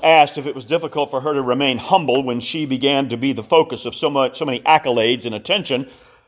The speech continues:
for her Christian writing. And here's what she said in response to that question. She said, "When, when Jesus rode into Jerusalem on Palm Sunday on the back of a donkey,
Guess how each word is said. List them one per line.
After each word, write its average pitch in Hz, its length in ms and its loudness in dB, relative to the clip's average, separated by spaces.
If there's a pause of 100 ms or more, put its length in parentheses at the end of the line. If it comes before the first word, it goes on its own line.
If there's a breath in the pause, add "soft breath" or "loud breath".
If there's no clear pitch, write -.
for 269 300 6
her 165 100 0
Christian 156 400 -4
writing. 190 320 6 (680)
And 175 80 -6
here's 311 200 0
what 285 100 0
she - 80 -6
said 214 240 2
in 175 80 -4
response 151 440 2
to 131 60 -4
that 120 200 0
question. 117 320 -2
She 208 180 -4
said, 190 180 4
"When, 156 200 2 (300 soft breath)
when 185 160 0
Jesus 269 420 4
rode 240 260 8
into 202 220 -2
Jerusalem 190 580 -6
on 147 140 -6
Palm 190 320 -2
Sunday 160 520 2 (680 soft breath)
on 185 100 2
the 185 80 6
back 226 320 6
of 185 80 -4
a 185 40 -2
donkey, 170 480 2